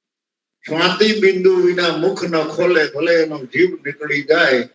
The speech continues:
આ ગુરુ છે લગ્ની કઠિન મેરે ભાઈ." એવી લગ્ની તમારા મનને લાગવી જોઈએ. સાત રંગ પક્ષી એટલે જેને પપૈયો આપણે કહીએ.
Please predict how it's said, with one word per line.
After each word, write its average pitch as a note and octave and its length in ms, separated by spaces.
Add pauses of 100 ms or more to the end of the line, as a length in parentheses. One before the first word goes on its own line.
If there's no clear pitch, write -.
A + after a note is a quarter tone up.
(360)
આ C#3+ 120 (100)
ગુરુ D#3+ 220
છે D3+ 140
લગ્ની C3+ 520
કઠિન B2 500
મેરે A#2 320
ભાઈ." B2 200 (280)
એવી F#3+ 220
લગ્ની F3 380
તમારા D#3 340
મનને D3 360
લાગવી B2+ 360
જોઈએ. - 220 (2250)
સાત D#3+ 280
રંગ F3+ 220
પક્ષી F3+ 360
એટલે F3+ 360
જેને F3 200
પપૈયો E3 500
આપણે C3 320
કહીએ. - 280